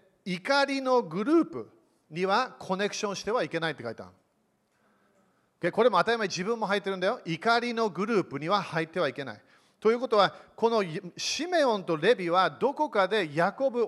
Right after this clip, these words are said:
自分たちのお父さんを考えないで、やってはいけないことをやってしまった。ルベンも覚えてるでしょ？ルベンはまだ別の問題があったわけね。でも彼、この二、この二人は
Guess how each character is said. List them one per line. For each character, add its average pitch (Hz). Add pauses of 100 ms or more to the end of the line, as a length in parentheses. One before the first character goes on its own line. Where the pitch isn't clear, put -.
自 175
分 254
た 233
ち 185
の 165
お 160
父 233
さ 214
ん 196
を 180
考 196 (160)
え 214
な 175
い 135
で、 185 (280)
や 208
っ 262
て 285
は 254
い 208
け 226
な 226
い 208
こ 208
と 214
を -
や 143
っ -
て 147
し -
ま 127
っ -
た。 - (360)
ル 180
ベ 262
ン 190
も 156
覚 190
え 185
て 190
る 170
で 160
し 202
ょ？ 190
ル 175
ベ 202
ン 185
は 156
ま 165
だ 143
別 202
の 233
問 180
題 180
が 135
あ 120
っ -
た 120
わ 107
け 107
ね。 135 (420)
で 165
も 160
彼、 247
こ 220
の 226
二、 233
こ 202
の 190
二 208
人 190
は 214